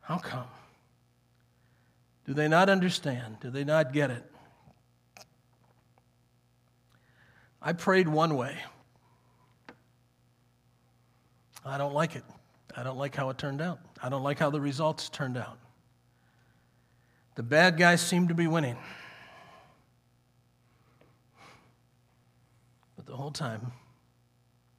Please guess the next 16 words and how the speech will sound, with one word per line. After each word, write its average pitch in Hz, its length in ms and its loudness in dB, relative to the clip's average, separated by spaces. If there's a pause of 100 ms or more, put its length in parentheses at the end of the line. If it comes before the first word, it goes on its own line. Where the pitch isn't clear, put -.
(140)
God 117 200 -14
is 113 140 -16
in 113 120 -14
control. - 340 -18 (3750)
Whether 135 300 -6
you 143 280 0
and 202 100 4
I 180 120 4
believe 151 380 0
it 170 80 -4
or 156 80 -4
not, 151 300 -6 (2250)
God 104 220 -6
is 107 120 -12
in 110 100 -12
control. - 380 -12